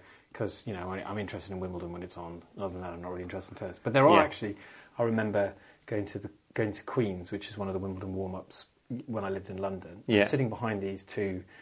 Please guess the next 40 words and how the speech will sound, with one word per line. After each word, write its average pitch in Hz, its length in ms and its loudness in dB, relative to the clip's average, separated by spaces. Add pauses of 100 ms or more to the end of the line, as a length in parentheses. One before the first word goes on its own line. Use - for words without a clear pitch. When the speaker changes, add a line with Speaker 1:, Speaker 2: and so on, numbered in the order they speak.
(400)
Speaker 1:
um, 95 160 -4 (180)
very 131 300 6
posh-sounding 98 680 -4
teenage 92 400 -6
girls 90 360 -6
who 104 160 -6 (180)
both 123 180 6
had 107 180 -6 (140)
photo 120 420 2
albums 90 300 -4
in 90 80 -8
front 92 180 -4
of 87 40 -10
them. 90 100 -8
And 95 140 -6
while 120 160 6
the 113 80 0
games 113 320 0
were 101 80 -2
on, 95 100 -6
we're 95 120 -6
flicking 131 400 -4
through 113 140 -4
the 98 40 0
photo 101 240 0
albums, 92 240 -6
which 101 140 -6
were 113 60 -4
pictures 104 680 -8
that 101 140 -6
they 110 100 0
had, 98 240 -10
basically 113 380 -2
selfies - 540 4
that 196 80 -6
they'd 208 180 -2
taken - 320 -4
with 95 260 -8 (540)
famous 107 280 4
players, 90 680 -6